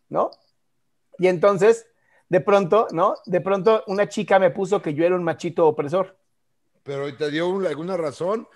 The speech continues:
Speaker 1: No, no, nada más
Speaker 2: ¿Será
Speaker 1: fue a poner
Speaker 2: ganas de hacer valer su título de estudios de género?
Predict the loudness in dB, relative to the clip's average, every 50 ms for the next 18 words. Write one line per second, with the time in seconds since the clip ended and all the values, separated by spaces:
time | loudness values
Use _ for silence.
0 | _ 2 4 4 4 4 4 2 0 0 0 0 0 2 2 2 4 4 4 4
1 | 4 2 2 0 0 -2 -2 -6 -8 -4 -4 -4 -2 0 0 0 2 2 2 2
2 | 0 -2 -6 -10 -8 -8 -8 -8 -6 -4 -2 -2 -2 -2 -2 -4 -6 -8 -10 -8
3 | -6 -6 -6 -6 -6 -10 -10 -10 -10 -10 -10 -12 -14